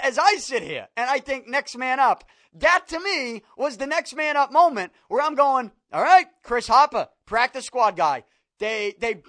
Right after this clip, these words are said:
they sign him. They sign him from the practice squad.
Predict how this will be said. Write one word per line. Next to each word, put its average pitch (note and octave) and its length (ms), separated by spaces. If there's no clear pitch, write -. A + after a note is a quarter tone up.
they G#3+ 200
sign C4 360
him. E3 140
They G3 120
sign B3+ 300
him C#4 60
from C4+ 140
the C4+ 60
practice C4+ 360
squad. F#3 360